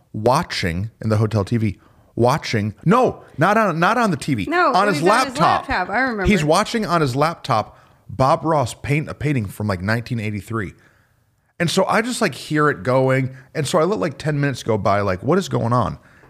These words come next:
Speaker 1: And so I asked him, he was like, "Yeah, dude, I just like watching it. Relaxes me."
Speaker 2: Yeah. It's
Speaker 1: It
Speaker 2: like, it's like your shows,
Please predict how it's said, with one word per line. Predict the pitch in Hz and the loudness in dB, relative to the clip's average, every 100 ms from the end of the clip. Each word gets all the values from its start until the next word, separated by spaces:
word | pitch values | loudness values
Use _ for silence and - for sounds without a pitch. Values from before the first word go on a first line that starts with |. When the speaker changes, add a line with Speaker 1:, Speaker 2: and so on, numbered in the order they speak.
| - | -8
Speaker 1:
And | |
so | 123 143 | -2 0
I | |
asked | 139 - | 0 -2
him, | 151 | -2
he | |
was | 127 | -2
like, | 117 | 0
"Yeah, | 160 | 0
dude, | 160 131 | 0 2
I | 123 | 0
just | 127 120 | 0 -2
like | 120 120 | -2 -2
watching | 117 123 - | -2 -4 -4
it. | 107 | -8
Relaxes | - 98 95 110 - 90 80 | -6 -2 -2 -4 -6 -10 -10
me." | 73 - | -12 -10
Speaker 2:
Yeah. | 180 180 175 - - _ _ - - _ _ _ _ _ _ _ _ _ _ | -6 -4 -6 -10 -20 _ _ -20 -20 _ _ _ _ _ _ _ _ _ _
It's | 294 285 | 0 2
Speaker 1:
It | |
Speaker 2:
like, | 302 311 302 | 4 0 0
it's | 285 277 | -6 -2
like | 285 285 285 | 0 0 0
your | 254 | -2
shows, | 247 247 185 185 - | -2 0 0 -2 -8